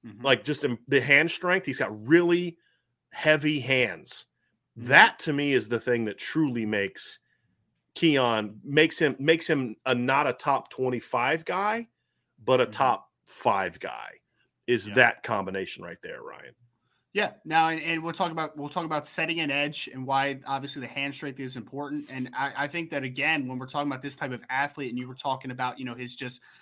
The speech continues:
Speaker 1: closing speed, this is the kind of kid, like, usually for me, like, you would try to option this kid, right? Like, you would try to read this kid and just try to make him, you know, kinda guess and then make him guess wrong, right?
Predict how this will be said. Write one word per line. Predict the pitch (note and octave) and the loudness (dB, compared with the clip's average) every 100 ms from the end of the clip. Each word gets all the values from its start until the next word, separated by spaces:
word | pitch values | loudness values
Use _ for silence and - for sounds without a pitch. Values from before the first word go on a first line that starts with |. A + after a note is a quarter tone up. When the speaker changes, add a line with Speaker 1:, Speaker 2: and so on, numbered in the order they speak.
| _ | _
Speaker 1:
closing | - - C3+ G3+ B3+ A2+ | -18 -8 -2 -2 -2 -8
speed, | A2 - A#2 A#2 - _ _ - | -8 -10 -10 -10 -12 _ _ -4
this | A#3+ | -2
is | B3 | -2
the | F4+ | -2
kind | F#4 B3 | 2 2
of | G#3+ | 2
kid, | A3+ G3 | -4 -2
like, | E3 D#3 | -4 -4
usually | G#3+ C4+ C#4+ A#3+ | -4 -4 -4 -8
for | - | -8
me, | E3+ G#3+ A#3+ | -10 -8 -6
like, | D3 C3+ | -6 -6
you | G#3 | -8
would | C4 | -6
try | G3+ - F3+ | -2 2 2
to | E3+ A#2+ _ _ - | 2 -2 _ _ 0
option | D#3+ A3+ - D3+ | 4 4 2 -4
this | B2+ - | -4 -6
kid, | C3 A2+ | -6 -2
right? | C#3+ G3 | 0 0
Like, | F3 A3+ | -2 -6
you | |
would | A#3+ | -8
try | - G3 | -2 -2
to | C3 | -2
read | B2 G3+ A3+ | -6 -10 -8
this | C#3 B2+ | -8 -8
kid | - D3+ C#3+ | -4 -2 -2
and | C#3 C3+ | -4 -6
just | E3+ - | -10 -2
try | F3+ | 0
to | D#3 | 0
make | D#3 D3+ | 0 -4
him, | E3 D3+ | -4 -4
you | D#3 | -4
know, | C#3+ B2 B2 | -4 -4 -8
kinda | - E3 B2 - | -8 -6 -6 -4
guess | D#3 E3 F3 - | 2 4 4 -2
and | D3 | -4
then | C#3 C#3 | -4 -4
make | E3 F3 | -6 -6
him | D3+ | -8
guess | C3 D3 - | -6 -6 -6
wrong, | G#2 C3+ F#3+ G#2 G#2 | -6 0 2 2 -4
right? | A2 B2+ F#3 | -6 -4 -4